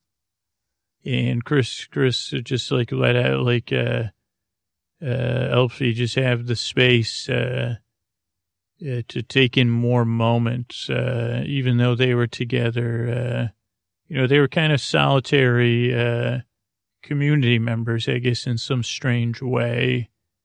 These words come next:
And then Chris opened the garage door and said, uh, "Let's head out." And even as they did, uh, the snow had accumulated, so it made that, uh,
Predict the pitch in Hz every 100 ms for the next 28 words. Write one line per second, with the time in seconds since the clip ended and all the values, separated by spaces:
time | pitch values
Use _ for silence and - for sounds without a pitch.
0 | _ _ _ _ _ _ - 127 120 127
1 | 135 135 - 147 135 - 139 120 127 127
2 | 120 127 117 117 120 120 - 123 117 117
3 | 113 113 - 127 117 120 120 120 - 131
4 | 120 123 120 113 - 131 139 143 143 135
5 | - 139 123 120 120 127 127 120 120 120
6 | 120 120 120 117 _ _ _ _ _ _
7 | - 120 - 143 131 123 123 110 - 131
8 | 123 123 117 117 117 110 - 127 127 123
9 | 123 131 120 117 120 120 117